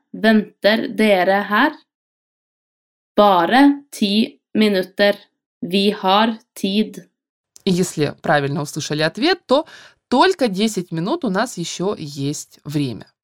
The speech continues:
Speaker 2: Вот и все. Мы разобрались с вами с норвежскими числительными. Вам просто нужно выучить их. Я попрошу сейчас еще раз нашего Кирилла поставить только норвежскую озвучку для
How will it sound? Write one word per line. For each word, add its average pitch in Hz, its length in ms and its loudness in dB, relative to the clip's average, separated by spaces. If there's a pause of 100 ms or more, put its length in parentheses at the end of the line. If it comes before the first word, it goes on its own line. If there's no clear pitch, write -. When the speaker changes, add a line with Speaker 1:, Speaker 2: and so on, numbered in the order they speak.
(420)
Speaker 2:
Вот 370 200 0
и 330 40 0
все. 214 220 0
Мы 233 220 -2
разобрались 208 480 0
с - 80 -8
вами 175 160 0
с 170 100 -10
норвежскими 180 540 -4
числительными. 202 680 -4
Вам 185 160 0
просто 170 300 -6
нужно 185 320 -2
выучить 220 520 -2
их. 339 180 0 (300)
Я 226 120 2
попрошу 240 380 -2
сейчас 214 400 0
еще 196 360 -2
раз 220 400 2
нашего 196 340 -4
Кирилла 226 380 0
поставить 180 480 -2
только 180 320 0
норвежскую 160 600 -4
озвучку 185 440 -6
для 165 300 0